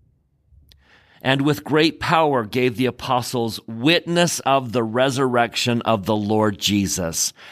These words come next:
and great grace was upon them all. Acts chapter five, verse thirty-two.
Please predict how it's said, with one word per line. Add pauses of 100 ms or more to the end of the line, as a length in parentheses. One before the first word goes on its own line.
(160)
and
great
grace
was
upon
them
all. (640)
Acts
chapter
five,
verse
thirty-two.